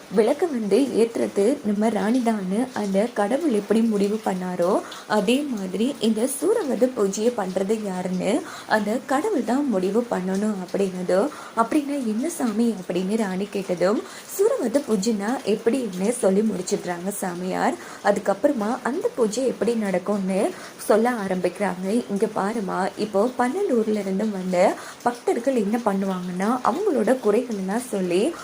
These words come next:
ஒரு பொம்மையில கட்டி மேற்கு திசையில வைப்பாங்க. அதே மாதிரி இங்க அம்பாளுக்கு பூஜை நடந்துட்டு இருக்கோ. அப்போ அந்த சூரவத பூஜை பண்ற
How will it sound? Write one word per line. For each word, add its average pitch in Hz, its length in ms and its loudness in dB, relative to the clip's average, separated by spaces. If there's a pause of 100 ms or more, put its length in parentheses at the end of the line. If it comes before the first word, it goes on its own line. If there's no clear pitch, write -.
(160)
ஒரு 240 120 6
பொம்மையில 262 640 0
கட்டி 214 480 -2
மேற்கு 240 400 -2
திசையில 202 440 -2
வைப்பாங்க. 180 640 0 (340)
அதே 208 400 2
மாதிரி 190 500 -2
இங்க 214 420 -2
அம்பாளுக்கு 240 480 0
பூஜை 240 460 2
நடந்துட்டு 180 460 -2
இருக்கோ. 190 360 2 (280)
அப்போ 208 440 4
அந்த 208 240 2
சூரவத 247 560 0
பூஜை 196 380 0
பண்ற 196 460 2